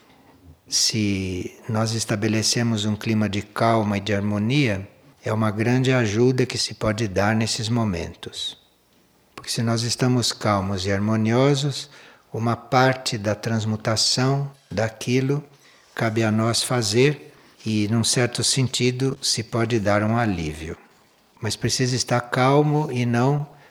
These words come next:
participando emocionalmente, porque senão se acrescenta mais forças a serem transmutadas. E uma pessoa que trabalha há dezesseis anos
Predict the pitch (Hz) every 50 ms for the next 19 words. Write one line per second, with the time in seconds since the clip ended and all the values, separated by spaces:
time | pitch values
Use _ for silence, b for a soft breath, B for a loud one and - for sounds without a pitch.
0 | B B - 123 123 - - 139 123 - - 127 127 - - 117 120 127 131 135
1 | 135 135 131 123 123 120 117 - - 127 117 123 120 117 110 107 95 85 82 82
2 | - - - - B B B B B B B B B B - 104 - - 110 -
3 | - 123 117 117 120 131 139 139 139 - - - 123 - - 123 117 117 113 -
4 | - 131 127 127 120 - 113 104 117 127 135 147 139 - - - 131 131 139 143
5 | 123 - - - 147 131 - - B B B B _ - 123 - - - 131 123
6 | 127 123 123 - 123 123 113 117 120 117 - - - 80 69 - - - - -
7 | - - - - _ _ _ _ _ _ _ _ _ _ _ _ _ _ _ _
8 | _ _ _ _ _ _ _ _ _ _ _ _ _ _ _ _ _ _ _ _
9 | _ _ _ _ _ _ _ _ _ _ _ _ _ _ _ _ _ _ _ _
10 | _ _ _ _ - - 123 117 120 131 135 131 139 135 120 - - - 160 156
11 | 151 151 156 131 - 123 120 117 104 104 123 127 131 135 131 127 123 110 104 123
12 | 117 113 104 113 113 110 - - - - 143 147 143 135 117 101 98 107 123 127
13 | 127 123 113 104 101 95 - - - - - - - - - - - - -